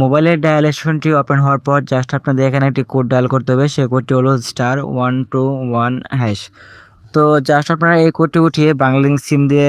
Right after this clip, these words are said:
একটি কল করে দিবেন। তো বাংলালিংক সিমে এই কোডটি উঠিয়ে ডায়াল করার পর আপনার সামনে এরকম একটি পেজ চলে আসবে।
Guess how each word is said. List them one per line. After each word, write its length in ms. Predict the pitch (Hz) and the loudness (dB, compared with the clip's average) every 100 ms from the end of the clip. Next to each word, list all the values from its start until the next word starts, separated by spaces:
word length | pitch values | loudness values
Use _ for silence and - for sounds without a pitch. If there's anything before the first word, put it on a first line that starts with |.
| 139 | 0
একটি 180 | - 143 139 _ _ _ - | 0 0 0 _ _ _ -4
কল 180 | 131 127 127 | 0 0 2
করে 140 | 139 127 | 0 2
দিবেন। 220 | 123 127 175 - _ _ _ - - - - - - - - - - - - - - - - - - - - - - | 0 0 -4 -10 _ _ _ -20 -20 -20 -20 -20 -20 -20 -20 -20 -20 -18 -16 -16 -20 -20 -20 -20 -20 -20 -20 -20 -6
তো 80 | 151 135 131 | -2 0 0
বাংলালিংক 360 | 147 160 180 175 | 2 2 0 0
সিমে 180 | 175 170 170 | 0 2 2
এই 60 | 160 | 2
কোডটি 180 | 156 165 | 0 0
উঠিয়ে 180 | 156 165 139 | 2 0 2
ডায়াল 180 | 127 127 | 0 0
করার 180 | 139 139 - | 0 -2 0
পর 100 | 147 139 | 0 0
আপনার 200 | 147 139 | -2 -2
সামনে 160 | 151 151 | 0 2
এরকম 200 | 139 143 147 | 2 2 0
একটি 140 | 131 135 | 0 -2
পেজ 140 | 143 135 - | 0 0 0
চলে 160 | 139 143 | 0 2
আসবে। 180 | 131 | 2